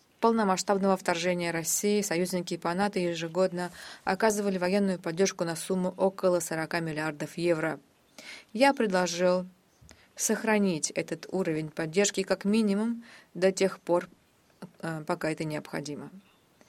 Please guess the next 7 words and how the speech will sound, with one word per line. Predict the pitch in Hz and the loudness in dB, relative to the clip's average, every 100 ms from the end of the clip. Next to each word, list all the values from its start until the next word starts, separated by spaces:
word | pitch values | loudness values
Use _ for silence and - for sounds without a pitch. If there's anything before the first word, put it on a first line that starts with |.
| - - _ _ | -20 -20 _ _
чтобы | - - 208 | -6 0 2
со-, | 196 180 175 | 2 0 -4
союзники | - 185 175 202 202 208 220 220 214 208 | -2 -2 2 0 0 -2 -2 -2 -4 -6
справедливо | - 208 180 165 196 196 196 | -2 0 0 2 2 2 0
разделили | - 185 160 156 156 156 | -2 -2 -2 -4 -4 -2
эту | 165 160 | -2 -2
нагрузку. | 156 147 135 - - | -6 -6 -8 -10 -10